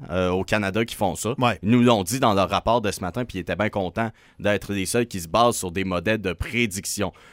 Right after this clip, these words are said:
Speaker 1: Ce qu'on nous a dit du côté de Monsieur Bose, par contre, c'est que ces modèles de prédiction-là sont pas nécessairement bons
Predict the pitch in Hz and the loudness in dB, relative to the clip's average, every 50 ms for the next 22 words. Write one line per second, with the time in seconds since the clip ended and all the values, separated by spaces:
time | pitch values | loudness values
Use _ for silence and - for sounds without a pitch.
0 | - - _ _ - - 113 120 123 110 131 131 117 107 175 196 175 - - 135 | -20 -20 _ _ 0 2 4 4 6 6 6 4 4 2 -2 -4 -4 2 4 4
1 | 120 113 - 147 151 143 120 113 110 107 110 110 - - 113 110 92 135 160 175 | 4 4 2 0 0 2 4 4 4 6 4 2 2 2 0 2 4 2 2 2
2 | - - 120 - - 160 190 170 - 147 120 - - 131 120 - - 123 135 139 | 2 0 0 0 0 -2 -2 0 -2 -2 -2 0 -2 -2 -2 0 2 4 4 6
3 | 139 170 190 160 156 113 123 127 101 - - - 135 120 117 113 123 143 170 175 | 6 6 6 6 4 2 2 0 -2 -2 -2 0 2 2 4 4 4 4 2 0
4 | - _ _ _ - - 123 - 160 165 170 151 - 135 120 - 123 120 120 123 | -4 _ _ _ 0 0 4 4 4 4 4 2 2 2 2 2 2 4 4 4
5 | 123 113 107 95 117 131 139 117 | 4 4 4 4 6 6 6 4